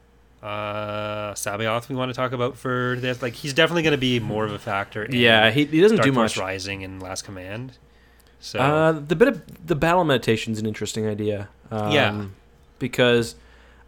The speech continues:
Speaker 2: it, and one thing I was surprised reading this back, like, as a YouTuber trying to think of video <laughs> topics, is it actually straight up says how effective his battle meditation is when he's distracted,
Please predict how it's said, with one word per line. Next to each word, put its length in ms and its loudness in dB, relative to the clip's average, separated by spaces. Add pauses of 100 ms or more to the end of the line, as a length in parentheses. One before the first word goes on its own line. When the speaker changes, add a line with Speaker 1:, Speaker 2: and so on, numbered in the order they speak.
(140)
Speaker 2:
it, 280 0
and 180 2
one 100 2
thing 100 2
I 40 4
was 80 0
surprised 480 2 (220)
reading 320 0
this 100 -2
back, 440 0 (400)
like, 280 -4
as 160 -4
a 40 -4
YouTuber 440 0
trying 220 0
to 60 -6
think 180 -6
of 80 -6
video 280 2
<laughs> 0 -
topics, 580 -4 (380)
is 120 4
it 60 10
actually 220 4
straight 200 6
up 100 6
says 400 6
how 180 4
effective 440 0
his 120 -2
battle 240 4
meditation 540 -2
is 300 -6 (380)
when 280 4
he's 220 4
distracted, 840 2